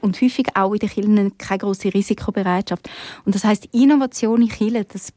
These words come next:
braucht Risikobereitschaft und man macht Fehler. Und da haben wir wirklich Studien aus England und so, wo man sieht, dass wir über, über die Jahrzehnte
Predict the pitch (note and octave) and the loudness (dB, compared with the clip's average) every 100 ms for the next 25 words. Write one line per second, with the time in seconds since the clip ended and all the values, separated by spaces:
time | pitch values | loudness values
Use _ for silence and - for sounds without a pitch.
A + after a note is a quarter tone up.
0 | _ - A3+ B3+ - - - G#3+ A#3+ C#4+ | _ -2 -2 -2 -8 -20 -8 -4 -2 -2
1 | - C#4 C4 B3+ B3+ A#3+ - _ A3 A3+ | -4 -4 -2 -2 -4 -8 -10 _ 2 2
2 | - - - - A3 G#3 G3 A3+ - - | 2 -10 -20 -2 4 4 4 0 -10 -10
3 | - F#3 G#3 B3 F3 E3+ - _ - _ | -4 -2 -2 -2 -4 -8 -16 _ -20 _
4 | A3 A#3 G#3+ A3 A3 - - _ - D4 | -2 -2 -2 0 -2 -4 -12 _ -8 -6
5 | B3+ - - - B3 - A#3+ A#3 - - | -6 -10 -12 -4 -2 2 2 2 0 -2
6 | A3 C#4 B3+ A#3 B3+ - C4 F#3 G3+ G3+ | 2 4 4 2 -2 0 -2 0 -2 -4
7 | - G#3+ B3 - G#3 - G#3 A3+ A#3+ B3 | -4 -2 -2 -4 -8 -6 2 4 4 2
8 | A#3 G#3 G#3 G#3+ - F#3 F3 - G#3 G4+ | 2 2 0 -2 -2 -2 -2 -2 -2 -2
9 | G4 - - | -2 -6 -6